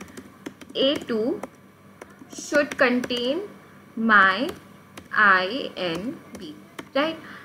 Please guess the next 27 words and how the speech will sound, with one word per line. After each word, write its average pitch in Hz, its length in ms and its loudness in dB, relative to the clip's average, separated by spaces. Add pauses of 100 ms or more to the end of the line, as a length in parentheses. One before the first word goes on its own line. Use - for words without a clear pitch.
(140)
Um, 247 560 2
let 277 240 2
me 320 80 -6
just 415 260 -2
run 262 280 2
this 339 200 -2
and 349 160 -4
see 302 220 -8
what 320 200 -4
happens, 320 640 -4
if 262 200 -4
it 262 180 -2
runs 254 240 4
properly 226 480 0
or 254 80 0
not. 247 240 -4
So 277 60 -4
I'll 226 100 -2
just 262 220 -8
click 226 180 -8
on 233 160 -2
the 285 100 0
run, 220 280 -2 (400)
and 254 440 4
it 254 200 -2
says, 269 360 -2 (720)
okay, 185 260 -14